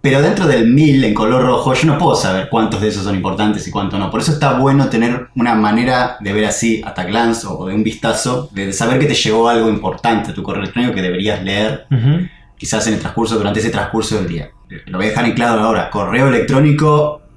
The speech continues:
Speaker 1: es una forma de comunicación asíncrona. O sea, si te mandan un correo electrónico, la expectativa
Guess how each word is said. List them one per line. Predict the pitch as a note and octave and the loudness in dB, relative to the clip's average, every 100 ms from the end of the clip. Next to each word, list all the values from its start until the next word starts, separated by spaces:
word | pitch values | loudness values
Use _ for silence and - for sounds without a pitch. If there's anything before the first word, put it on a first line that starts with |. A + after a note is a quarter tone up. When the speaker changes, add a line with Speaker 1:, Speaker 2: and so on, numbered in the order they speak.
| - | -10
Speaker 1:
es | - A#2+ - - B2 | -2 -2 0 -2 0
una | A#2 A#2 G#2+ | 0 0 -2
forma | - B2 A#2+ | 0 2 2
de | A2+ | 2
comunicación | G#2 F#2 F2 - A#2 A2+ A2+ - - - | 0 -4 -4 -4 0 0 0 -4 -14 -6
asíncrona. | G#2+ - B2 A2+ G2+ G#2 F2 D2 - | -6 -4 0 0 0 -2 -4 -8 -12
O | F#2 | -12
sea, | - G2 F#2 - - - | -6 -2 -2 -4 -12 -10
si | - G2+ | -6 -2
te | G2 | 0
mandan | C3+ E3+ | 2 4
un | C#3 | 4
correo | A#2 A2+ C3 | 2 2 2
electrónico, | A2+ - C3 E3 D3+ B2 G2 - | 2 2 2 4 4 2 2 -2
la | G2+ - | -4 -2
expectativa | A2+ - G#2 A#2 C#3 D3 C#3+ - | -2 -2 -2 0 2 4 4 0